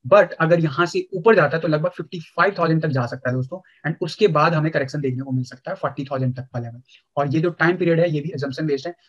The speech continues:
तो जो भी progress होगा graph पे, मैं आप लोगों को अपडेट करता रहूंगा। वन आवर के chart पे मैंने आपको बताया कि correction या sideways momentum जारी रहेगा, या फिर, दोस्तों,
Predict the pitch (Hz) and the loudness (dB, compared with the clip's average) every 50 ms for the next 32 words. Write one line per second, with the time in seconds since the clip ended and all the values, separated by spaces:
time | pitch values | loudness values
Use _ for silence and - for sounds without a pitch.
0 | _ _ _ - 135 - 170 185 185 220 214 190 - _ - 175 175 185 226 220 | _ _ _ -8 -2 0 0 2 2 0 -2 -4 -8 _ 2 4 6 6 6 4
1 | 233 233 208 165 156 156 139 127 - 185 185 175 156 131 135 139 139 - 196 - | 6 4 4 4 4 2 0 0 -4 -6 -6 -4 -4 -4 -4 -6 -6 -6 -6 -6
2 | 131 135 151 151 - 131 131 131 123 120 120 123 123 120 - _ _ _ 139 143 | -6 -6 -6 -6 -8 -8 -8 -8 -8 -8 -6 -8 -8 -10 -14 _ _ _ 2 4
3 | 175 190 202 190 190 190 196 165 180 170 160 175 165 156 151 151 - 135 135 135 | 4 6 8 8 8 6 6 4 2 2 2 2 0 0 0 -2 -4 -6 -4 -2
4 | 160 185 - - - 147 139 131 - 170 170 170 165 160 160 - - _ _ - | -2 -4 -4 -4 -4 -4 -2 -2 -4 -4 -2 -2 -2 -2 -4 -6 -12 _ _ 0
5 | - 151 156 165 175 165 156 147 143 139 135 131 123 123 127 135 170 180 160 165 | 2 4 4 4 4 2 2 0 0 0 0 0 0 0 0 -2 0 -2 -2 -2
6 | 170 180 - _ _ _ _ _ 131 117 147 170 185 190 - 208 208 196 165 156 | -4 -6 -8 _ _ _ _ _ -4 0 2 2 2 4 2 2 2 4 2 -2
7 | 156 151 - 190 208 | -2 -2 -4 -6 -8